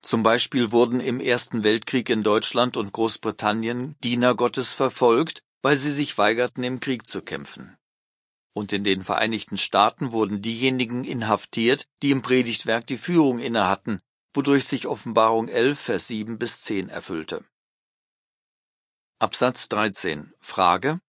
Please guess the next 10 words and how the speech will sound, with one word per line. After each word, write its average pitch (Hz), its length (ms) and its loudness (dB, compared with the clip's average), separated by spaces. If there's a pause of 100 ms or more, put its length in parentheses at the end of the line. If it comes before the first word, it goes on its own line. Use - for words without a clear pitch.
(680)
Was 131 280 0
tat 143 280 0
der 165 80 2
König 131 420 0
des - 240 -4
Nordens 120 480 2
in 123 140 -4
den 131 160 0
neunzehnhundertdreißiger 113 1300 0
Jahren 87 500 0